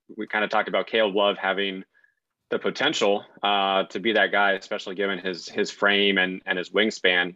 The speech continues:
uh, if he could devote, you know, really devote focus towards that effort. And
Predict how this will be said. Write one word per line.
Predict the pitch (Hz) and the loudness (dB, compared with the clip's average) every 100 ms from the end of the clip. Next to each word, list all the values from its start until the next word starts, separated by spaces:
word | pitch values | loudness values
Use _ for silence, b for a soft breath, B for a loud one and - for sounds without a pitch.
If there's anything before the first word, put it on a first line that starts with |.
| - | -2
uh, | 98 90 87 - | 2 2 2 0
if | 104 | 0
he | 110 104 95 - _ _ _ | 2 2 2 -4 _ _ _
could | - 110 | -4 -2
devote, | 95 104 107 | 0 2 2
you | 104 | 0
know, | 95 | -2
really | 101 101 | 0 0
devote | 95 101 101 98 _ _ _ _ _ | 0 -2 -2 -4 _ _ _ _ _
focus | 135 135 98 - - - | 2 4 2 -2 -10 -18
towards | - 117 95 | -2 -2 0
that | 98 | 2
effort. | 107 - 90 | 2 2 -2
And | 92 90 | -2 -6